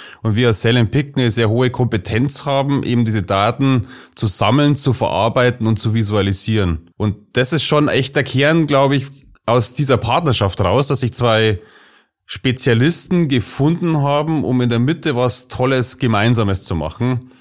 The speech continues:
Und, ähm, wir kommen, glaub ich, gleich, gleich drauf, Raffi, ähm, auf das Thema, was haben, was, um was geht's denn hier nochmal? Aber daraus haben wir eben dieses E zwei Analytics gebaut, eben aus diesen beiden Kompetenzstärken,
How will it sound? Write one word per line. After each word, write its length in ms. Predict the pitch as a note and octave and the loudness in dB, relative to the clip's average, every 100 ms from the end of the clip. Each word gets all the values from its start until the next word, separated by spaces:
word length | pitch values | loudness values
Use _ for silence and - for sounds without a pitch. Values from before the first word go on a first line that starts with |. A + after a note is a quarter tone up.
| - - - _ - | -20 -20 -20 _ -6
Und, 300 | G#2+ F#2+ G2+ | -4 -4 -2
ähm, 580 | A2 G#2 G#2 G#2 F#2+ F2 _ _ - | 0 2 2 0 -2 -6 _ _ -8
wir 100 | G2 | -4
kommen, 220 | A2+ C3+ | 0 0
glaub 160 | B2 | 0
ich, 80 | B2+ | 0
gleich, 220 | B2+ B2 | 0 -2
gleich 300 | - A#2 A#2+ | -2 0 0
drauf, 340 | A#2+ A#2 A#2 A#2 | 0 0 0 2
Raffi, 460 | A#2+ A2+ - B2+ | 2 2 2 0
ähm, 340 | G2 A2+ A2+ G#2+ | 2 2 2 0
auf 220 | G#2+ G#2+ | 0 0
das 160 | A2 - | -2 0
Thema, 420 | B2 A2+ A#2 G2+ | 0 2 2 0
was 180 | G#2 A#2+ | 0 0
haben, 140 | A#2+ | 0
was, 400 | F#2 G#2 G#2 - | 0 -2 -2 -2
um 100 | A2+ | -2
was 140 | G#2 | 0
geht's 180 | B2 C3+ | 0 0
denn 100 | B2+ | 2
hier 120 | G#2 | 2
nochmal? 380 | G2 G2 A#2+ C3 | 2 2 2 2
Aber 200 | F#2 G#2+ | 0 0
daraus 360 | G2+ G2+ A#2 A2+ | 0 2 2 2
haben 100 | A#2 | 0
wir 60 | |
eben 160 | G#2 A2+ | 2 2
dieses 280 | G#2+ G#2+ G#2+ | 2 0 0
E 140 | A#2+ | -2
zwei 160 | A#2 A#2 | 0 0
Analytics 560 | G#2+ G#2 C3 C3 F#2+ | 2 2 0 -2 -4
gebaut, 600 | - G2 D#2+ G2 C#3 C#3 - - - - - | -4 -4 -2 0 -2 -4 -14 -20 -20 -20 -6
eben 160 | A#2 | -2
aus 160 | G#2 G2+ | 0 0
diesen 260 | A#2+ A#2 G#2 | 0 0 0
beiden 560 | F#2 G#2+ B2+ C#3 B2 | 0 0 0 0 0
Kompetenzstärken, 1600 | B2+ B2+ B2+ - A#2 D3 - - G2+ G#2 - C#3+ D3 D3 A#2+ | 0 -2 -2 -2 -2 0 -2 -2 0 0 0 -2 0 0 -2